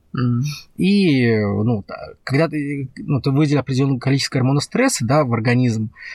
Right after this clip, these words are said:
Speaker 2: там, так скажем, кортизола, ну, грубо говоря, да, объяснять максимально просто, например,
Speaker 1: Мгм.
Speaker 2: чтобы произошла вот эта вот мобилизационная, м, ситуация в организме, тебе надо, напри-, например,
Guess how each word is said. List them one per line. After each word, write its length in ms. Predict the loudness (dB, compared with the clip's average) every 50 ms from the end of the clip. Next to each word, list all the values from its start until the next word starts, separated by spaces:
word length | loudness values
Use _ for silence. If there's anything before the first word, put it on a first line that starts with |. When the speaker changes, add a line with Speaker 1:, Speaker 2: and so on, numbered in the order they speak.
| -18 -14 -4
Speaker 2:
там, 160 | -2 -2 0 0
так 100 | -2 -2
скажем, 280 | -2 -2 -2 -2 -2
кортизола, 680 | -2 -4 -4 -2 0 0 0 2 2 2 2 0 -2 -4
ну, 140 | -2 -2 -2
грубо 380 | 0 0 2 2 2 2 2 0
говоря, 280 | 0 0 2 2 2 0
да, 160 | 0 0 -2
объяснять 640 | -2 0 0 2 2 2 0 0 -2 -4 -4 -4
максимально 500 | -6 -6 -4 -2 0 2 2 2 2 0
просто, 380 | 0 0 -2 -2 -2 -4 -8 -10
например, 440 | -10 -4 -2 0 2 2 0 0 -2
Speaker 1:
Мгм. 300 | -2 0 0 0 0 0
Speaker 2:
чтобы 240 | 0 0 0 -2 -2
произошла 440 | -2 0 0 2 0 0 0 0 0
вот 100 | 0 0
эта 100 | -2 -4
вот 140 | -8 -8 -14 _ -20 -20 -12 -6 -2
мобилизационная, 1120 | 0 2 2 2 2 2 2 2 2 2 2 0 0 0 0 0 2 2 2 2 2 2
м, 440 | 2 0 0 0 -2 -2 -4 -6 -10 -12 -16 -18 -18 -20 -8 -4
ситуация 680 | -2 -2 0 0 2 2 2 2 0 -2 -4 -4 -4
в 80 | -2 -2
организме, 560 | -2 0 2 2 2 2 2 0 0 -2 -4 -4
тебе 180 | -2 0 2
надо, 240 | 2 2 2 2 0
напри-, 220 | 0 -2 -2 -2
например, 440 | -2 -2 0 0 2 2 2 0 0